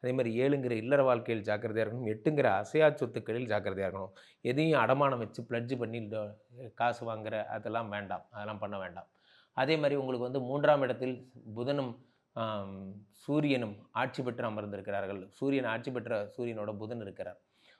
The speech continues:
புதன் உங்களோட ராசிநாதன் என்பதால் அரசு வழி ஆதாயம், அரசு வழி செல்வம், அரசு வழி சப்போர்ட் போன்றவை எல்லாம் உங்களுக்கு கிடைக்கும். அதே மாதிரி ஐந்திலே வந்து பார்த்தீங்கன்னா, ஆ, உங்களுக்கு சனி வந்து பார்த்தீங்கன்னா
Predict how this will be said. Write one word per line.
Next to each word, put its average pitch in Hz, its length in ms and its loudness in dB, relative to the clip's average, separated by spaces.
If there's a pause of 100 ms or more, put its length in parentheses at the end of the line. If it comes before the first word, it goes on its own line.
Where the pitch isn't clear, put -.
(100)
புதன் 156 220 2
உங்களோட 127 220 2
ராசிநாதன் 127 580 2
என்பதால் 107 460 -4 (220)
அரசு 175 320 6
வழி 151 180 4
ஆதாயம், 120 500 4
அரசு 120 320 -4
வழி 117 260 -2
செல்வம், 123 440 -4
அரசு 127 380 0
வழி 120 460 -6 (200)
சப்போர்ட் 143 300 2
போன்றவை 110 360 -4
எல்லாம் 110 280 -4
உங்களுக்கு 95 280 -8
கிடைக்கும். 104 520 -6
அதே 123 240 0
மாதிரி 123 280 -2 (360)
ஐந்திலே 170 460 4
வந்து 127 200 -2
பார்த்தீங்கன்னா, 117 600 -2 (120)
ஆ, 113 140 -4
உங்களுக்கு 107 320 -8
சனி 131 240 0
வந்து 139 200 -2
பார்த்தீங்கன்னா 117 600 -4